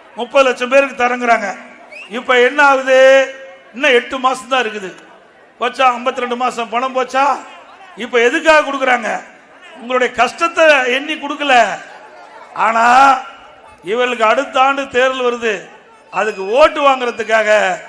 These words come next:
அந்த முப்பது லட்சம் மக்கள் குடும்பத்தை ஓட்ட அப்படியே அல்றதுக்காக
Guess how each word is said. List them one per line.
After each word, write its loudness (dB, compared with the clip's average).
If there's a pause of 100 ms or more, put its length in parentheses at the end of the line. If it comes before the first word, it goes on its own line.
(400)
அந்த -2
முப்பது 0
லட்சம் -2
மக்கள் -6
குடும்பத்தை -6
ஓட்ட 0 (280)
அப்படியே -2
அல்றதுக்காக 2